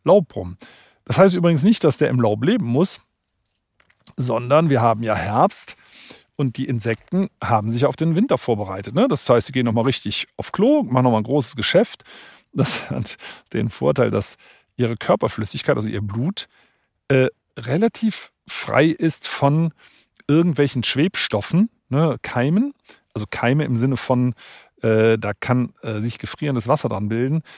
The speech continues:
und, äh, lagern noch so ein bisschen Frostschutz ein und können dann auch Minustemperaturen, äh, überstehen, ohne durchzufrieren. Aber noch besser ist es natürlich, man ist hier im Laub drin, weil das Laub eben wie ein Komposthaufen arbeitet.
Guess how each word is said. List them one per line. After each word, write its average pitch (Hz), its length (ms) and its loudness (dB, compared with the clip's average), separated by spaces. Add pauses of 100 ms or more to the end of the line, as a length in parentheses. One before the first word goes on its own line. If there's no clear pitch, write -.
(140)
und, 127 380 0
äh, 120 180 -8
lagern 143 300 4
noch 123 160 0
so 113 100 -2
ein 110 40 -2
bisschen 120 360 -2 (220)
Frostschutz - 500 -2
ein 151 380 2 (440)
und 135 220 -2
können 180 380 0
dann 139 260 2
auch 131 400 0 (100)
Minustemperaturen, 135 1200 -2
äh, 127 100 -8
überstehen, 120 600 -2 (100)
ohne 120 380 -4
durchzufrieren. 98 840 -8 (560)
Aber 120 180 0
noch 147 120 2
besser 143 260 0
ist 139 60 0
es 139 60 0
natürlich, 127 300 -4
man 117 100 -4
ist 107 120 -8
hier 117 140 -2
im 110 100 -4
Laub 110 220 -6
drin, 170 280 0 (920)
weil 110 120 -12
das 110 140 -10
Laub - 240 -4
eben 123 160 -2
wie 110 100 -2
ein 107 80 -6
Komposthaufen - 600 -6
arbeitet. 135 580 0